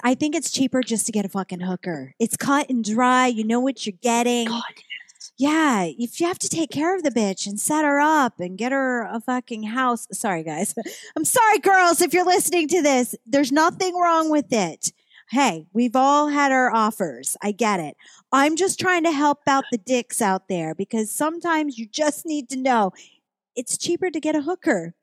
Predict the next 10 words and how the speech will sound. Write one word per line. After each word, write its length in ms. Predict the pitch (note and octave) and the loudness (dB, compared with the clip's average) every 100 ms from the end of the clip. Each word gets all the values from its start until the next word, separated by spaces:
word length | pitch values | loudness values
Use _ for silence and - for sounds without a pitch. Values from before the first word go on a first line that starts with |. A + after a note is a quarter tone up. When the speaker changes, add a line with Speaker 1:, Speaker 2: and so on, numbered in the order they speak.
| _ - | _ -2
Speaker 1:
than 120 | A#3+ | 0
a 80 | A3+ | 2
wife, 320 | A3 A3 - | 2 0 -2
a 80 | G#3+ | -4
girlfriend, 640 | A3 G#3+ - G3 G3 G3+ _ _ _ | -2 -4 -2 -2 -2 -6 _ _ _
or 200 | C#4 C4+ | 2 4
an 80 | C4+ | 4
arrangement. 580 | B3 D4 E4 - E3 - _ _ _ _ _ _ _ _ _ _ _ _ _ _ _ _ _ - _ _ _ _ - | 2 0 -2 -6 -10 -14 _ _ _ _ _ _ _ _ _ _ _ _ _ _ _ _ _ -20 _ _ _ _ -18
Speaker 2:
It's 160 | - | -4
true. 300 | - F#4+ F4 | 0 2 2